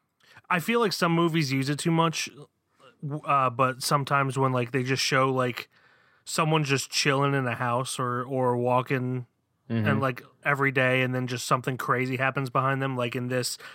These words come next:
Speaker 1: like, a Jeep flip o-, flips over and
Speaker 2: Yep.
Speaker 1: in the window behind them. It's, it's crazy. It's a great shot. Um, but yeah. So,
Speaker 2: You mean the
Speaker 1: uh,
Speaker 2: Rover?
Speaker 1: The
Speaker 2: The Land
Speaker 1: Rover.
Speaker 2: Rover.
Speaker 1: The Land Rover, yeah.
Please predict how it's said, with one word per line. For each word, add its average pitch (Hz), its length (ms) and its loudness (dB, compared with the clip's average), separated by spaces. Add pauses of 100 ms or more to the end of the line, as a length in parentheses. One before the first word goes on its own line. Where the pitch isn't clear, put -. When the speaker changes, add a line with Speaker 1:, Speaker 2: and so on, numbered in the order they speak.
(140)
Speaker 1:
like, 120 100 -2
a 117 60 -4
Jeep 127 320 -4
flip 139 320 -4
o-, 143 220 2
flips - 340 -2
over 139 340 0
and 131 140 -2
Speaker 2:
Yep. 113 120 2
Speaker 1:
in 131 180 -2
the 123 100 0
window 127 240 0
behind 135 380 -2
them. 131 120 -2
It's, - 260 -8
it's 131 120 -8
crazy. 120 340 -2
It's 110 120 -6
a - 20 -10
great 120 260 0
shot. 120 320 0 (540)
Um, 107 320 0 (220)
but 127 60 -4
yeah. 131 260 0 (760)
So, - 160 -4
Speaker 2:
You 131 80 6
mean 131 160 6
the 113 80 6
Speaker 1:
uh, 104 60 4
Speaker 2:
Rover? 120 420 4 (260)
Speaker 1:
The 135 120 4
Speaker 2:
The - 40 8
Land 151 160 8 (120)
Speaker 1:
Rover. 147 140 4
Speaker 2:
Rover. 107 240 -4 (120)
Speaker 1:
The 147 120 4
Land 214 280 4
Rover, 113 300 2
yeah. 139 240 0